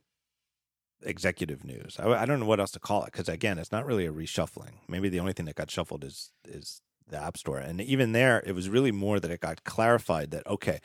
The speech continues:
this is something that deserves to be under one person, not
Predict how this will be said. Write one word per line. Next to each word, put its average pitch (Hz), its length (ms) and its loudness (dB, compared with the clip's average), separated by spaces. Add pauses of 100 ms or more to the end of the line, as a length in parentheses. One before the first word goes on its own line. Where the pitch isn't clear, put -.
(260)
this 131 200 2
is 151 100 -2
something 110 400 4
that 82 160 -4
deserves 95 560 2
to - 140 -4
be 82 420 -4 (160)
under 90 300 -2
one 80 340 -8
person, 82 480 -6 (260)
not 92 520 0